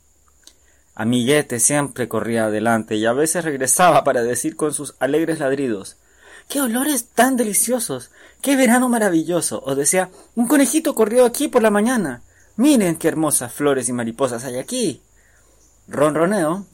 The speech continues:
a cierta distancia, caminaba lentamente, unas veces adelante,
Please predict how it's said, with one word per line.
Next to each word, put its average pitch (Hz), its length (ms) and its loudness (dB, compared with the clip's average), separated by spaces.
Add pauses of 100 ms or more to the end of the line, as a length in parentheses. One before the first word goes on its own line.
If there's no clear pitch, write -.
(140)
a 110 80 -6
cierta 123 340 -4
distancia, 160 580 0
caminaba 117 480 0
lentamente, 107 840 -6 (500)
unas 202 260 0
veces 160 320 -2
adelante, 156 640 0